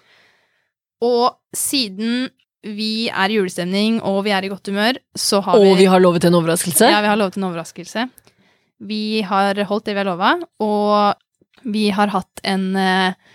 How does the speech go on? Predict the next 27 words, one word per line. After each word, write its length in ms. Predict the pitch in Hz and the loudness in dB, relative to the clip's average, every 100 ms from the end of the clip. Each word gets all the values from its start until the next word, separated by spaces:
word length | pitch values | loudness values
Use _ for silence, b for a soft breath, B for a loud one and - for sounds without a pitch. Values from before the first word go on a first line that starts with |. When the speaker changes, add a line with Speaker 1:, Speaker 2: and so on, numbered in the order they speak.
| b b b | b b b
Speaker 1:
konkurranse 480 | - 208 196 170 190 | -4 -2 0 -2 -6
på 100 | 190 | -4
Facebook 580 | 190 165 - 226 - - 208 | -4 -4 -4 -6 -6 -6 0
gående, 380 | 196 175 233 370 b b _ _ _ | 2 4 2 0 b b _ _ _
eh, 420 | 208 202 190 196 | -4 -2 0 -2
hvor 300 | 190 196 190 202 - | -2 0 0 -2 -8
vi 320 | 190 196 190 | -8 -4 -2
har 180 | 185 190 | 0 0
lagt 180 | 196 - | -2 -4
ut 100 | 160 | -6
et 80 | 190 | -4
bilde 300 | 196 175 175 | -4 -2 -2
hvor 140 | 180 | -4
dere 120 | 180 180 | -4 -4
kunne 180 | 180 | -4
kommentere. 540 | 180 180 180 160 202 330 b b b b b b b b - | -4 -4 -4 -2 -2 -2 b b b b b b b b -6
Og, 360 | 214 226 302 359 B B - - | -2 2 2 0 B B -12 -4
eh, 600 | 214 202 202 202 202 202 196 196 _ | -2 -2 -2 -4 -4 -4 -8 -14 _
der 400 | - 190 190 208 - | 0 2 2 0 -6
er 420 | - 175 175 185 | -4 -2 0 0
vinneren 340 | 190 190 147 185 | -2 -2 -2 -4
så 140 | - | -4
heldig 400 | 196 202 165 165 175 | -4 -6 -6 -8 -8
å 80 | |
få 360 | 185 - 185 180 | -8 -8 -6 -4
en 180 | 196 202 | -2 0
julekurv 920 | 208 208 190 175 - - 226 240 269 | 0 0 -2 -6 -12 -4 0 2 0